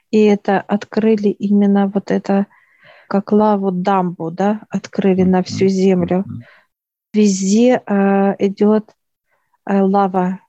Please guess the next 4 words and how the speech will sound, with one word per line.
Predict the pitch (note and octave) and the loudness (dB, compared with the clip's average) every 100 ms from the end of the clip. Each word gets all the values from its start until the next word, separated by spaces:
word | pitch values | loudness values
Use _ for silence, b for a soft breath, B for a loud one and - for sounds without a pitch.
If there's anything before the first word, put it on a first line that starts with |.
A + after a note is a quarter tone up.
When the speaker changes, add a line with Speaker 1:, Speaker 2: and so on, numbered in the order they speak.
| _ - | _ -10
Speaker 1:
везде | G3 - - G3+ | -10 -10 0 0
лава | F3+ F#3 F3+ F#3 F3+ | 2 -2 -4 -6 -6
идет. | F#3 F#3+ F3+ - _ _ _ _ _ _ _ _ _ _ _ _ _ _ _ _ _ _ _ _ _ | -4 -4 -4 -12 _ _ _ _ _ _ _ _ _ _ _ _ _ _ _ _ _ _ _ _ _
Везде. | G3+ G3+ - - F#3+ F#3+ | 0 0 0 0 2 0